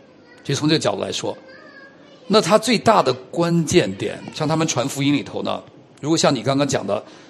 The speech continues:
实际就是大家来看谁是亚伯兰的后裔的问题。呃，有一次在我们的那个城市里，呃，请了，我就用这个例子来给你讲哈，也许你可以明白他的背景，你就会给我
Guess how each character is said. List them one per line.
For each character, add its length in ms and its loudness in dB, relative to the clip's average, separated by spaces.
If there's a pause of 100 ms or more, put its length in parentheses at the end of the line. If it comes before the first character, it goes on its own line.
(240)
实 140 -4
际 160 2
就 60 6
是 60 4
大 160 4
家 180 4
来 300 4 (340)
看 300 -4
谁 200 -2
是 140 -4
亚 80 -8
伯 100 -10
兰 120 -6
的 80 -6
后 180 -8
裔 100 -6
的 100 -8
问 140 -14
题。 160 -18 (1200)
呃， 140 2
有 140 2
一 40 0
次 180 -2
在 140 4
我 140 0
们 100 -4
的 40 -6
那 80 -4
个 60 -6
城 180 -8
市 160 -4
里， 200 -6 (560)
呃， 300 0
请 260 -6
了， 100 -2
我 100 0
就 80 0
用 100 2
这 80 2
个 60 2
例 160 0
子 140 -2
来 80 0
给 100 -6
你 120 -8
讲 220 -6
哈， 140 -10
也 120 -4
许 100 -6
你 60 -6
可 80 -8
以 40 -6
明 160 -6
白 140 0
他 140 -6
的 100 -4
背 160 -2
景， 200 -10
你 40 -8
就 100 -10
会 200 -6 (360)
给 140 -6
我 80 -8